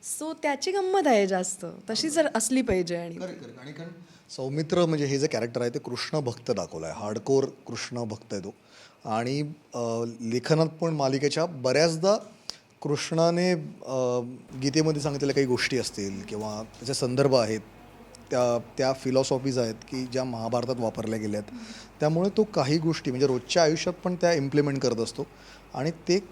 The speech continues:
Speaker 2: करता करता गोष्टी सॉल्व्ह करत असतो. त्यामुळे मला वाटतं की तो खूप महत्त्वाचा भाग आहे. जर म्हणलं की वेगवेगळ्या लोकांबरोबर तो वेगवेगळ्या छटा त्याला दिसतायत, तर मग ते कृष्णाच्याच छटा असल्यासारख्या आहेत. तो इतका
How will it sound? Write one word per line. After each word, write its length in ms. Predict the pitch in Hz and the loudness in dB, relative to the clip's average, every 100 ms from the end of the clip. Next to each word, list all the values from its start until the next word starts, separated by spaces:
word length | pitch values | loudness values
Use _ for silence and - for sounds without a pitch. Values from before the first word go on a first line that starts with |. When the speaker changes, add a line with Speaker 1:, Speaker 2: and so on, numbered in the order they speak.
| - | -2
Speaker 2:
करता 540 | 151 135 - - - 196 | 0 0 -4 -2 4 4
करता 440 | 196 180 - 208 | 4 0 2 0
गोष्टी 340 | 180 151 - | 2 -2 -2
सॉल्व्ह 360 | 156 135 117 107 | 0 0 0 -6
करत 140 | 92 | -8
असतो. 240 | 92 - 95 - - - - | -10 -12 -16 -18 -20 -14 -6
त्यामुळे 300 | 147 160 175 | -2 0 2
मला 220 | 160 156 | 2 2
वाटतं 240 | 170 170 | 2 -2
की 100 | 185 | -6
तो 200 | 202 208 - | -4 -4 -4
खूप 140 | 208 202 - - | -6 -8 -10 -4
महत्त्वाचा 500 | 139 147 156 165 165 | 0 2 4 4 4
भाग 220 | 123 120 | 0 -2
आहे. 140 | 110 123 | -2 -2
जर 140 | 143 | -2
म्हणलं 240 | 143 147 | -2 -4
की 140 | 156 175 - - - - _ | -4 -8 -10 -16 -16 -20 _
वेगवेगळ्या 340 | 135 143 165 | 0 6 8
लोकांबरोबर 440 | 165 165 165 170 170 | 8 6 4 0 0
तो 40 | |
वेगवेगळ्या 420 | 165 147 151 160 | 0 0 2 2
छटा 180 | 156 139 | 2 0
त्याला 160 | 143 139 | 2 2
दिसतायत, 420 | 135 120 - 113 - | 0 -4 -2 -4 -4
तर 40 | 143 | -6
मग 180 | 147 - 185 | -6 -8 -10
ते 40 | |
कृष्णाच्याच 880 | 180 151 - - 185 185 208 202 - | -4 -4 -2 0 0 2 0 0 -6
छटा 320 | - 165 170 170 - - - _ | -6 0 0 -2 -16 -20 -20 _
असल्यासारख्या 560 | 135 - 143 131 - 110 | -6 0 2 2 -2 -8
आहेत. 300 | - 156 135 | -10 -12 -10
तो 80 | 180 | -8
इतका 500 | 151 - - 190 | -10 -8 2 2